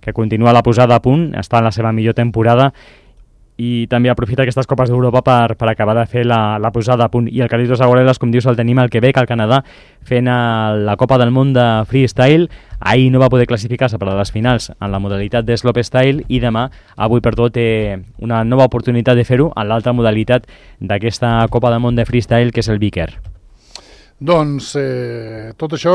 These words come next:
Speaker 2: com diem, pel que fa a les qüestions blanques, ens
Speaker 1: Sí.
Speaker 2: queda alguna cosa blanca encara?
Speaker 1: Encara ens queda una cosa blanca. Tenim Copa del Món d'esquí de muntanya a
Speaker 2: Home,
Speaker 1: Turquia,
Speaker 2: evidentment.
Speaker 1: que s'estrena en el calendari. És la primera vegada que acull una prova de la Copa del Món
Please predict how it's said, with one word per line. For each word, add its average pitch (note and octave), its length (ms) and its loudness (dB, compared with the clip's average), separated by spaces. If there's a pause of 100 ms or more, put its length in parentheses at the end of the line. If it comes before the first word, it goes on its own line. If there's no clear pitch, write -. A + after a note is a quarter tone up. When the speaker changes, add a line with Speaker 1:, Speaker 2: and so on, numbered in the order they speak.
Speaker 2:
com D#3 240 -2
diem, E3 240 0
pel D#3 160 -2
que C#3+ 80 -6
fa D#3+ 220 -6
a F#3 100 -2
les D3 160 -6
qüestions D3+ 320 -8
blanques, G3 480 -8
ens D3+ 140 -10
Speaker 1:
Sí. C#3 80 0
Speaker 2:
queda B2 100 2
alguna E3 240 -6
cosa D3 160 -4
blanca F#3+ 320 -6
encara? D#3+ 340 0
Speaker 1:
Encara B2 300 0
ens A2+ 80 -2
queda A#2+ 160 -2
una A2+ 160 0
cosa A2 160 0
blanca. A2 300 0
Tenim B2 240 -2
Copa B2 180 0
del A#2+ 80 0
Món B2 160 -4
d'esquí A#2+ 180 -4
de B2 140 -4
muntanya A2+ 480 -8
a G2+ 320 -2
Speaker 2:
Home, A#2+ 140 -6
Speaker 1:
Turquia, C3+ 640 2
Speaker 2:
evidentment. - 40 -8
Speaker 1:
que G#2+ 280 0
s'estrena A#2 640 -2
en A2+ 80 -2
el A2 460 0
calendari. A2+ 500 2
És A#2+ 80 -2
la A#2 60 0
primera A2+ 260 0
vegada A2 280 2
que G#2+ 80 -2
acull A2+ 220 0
una A2 180 0
prova A2+ 220 2
de G#2+ 60 4
la G#2 140 2
Copa A2+ 180 2
del G#2+ 100 2
Món C3 220 2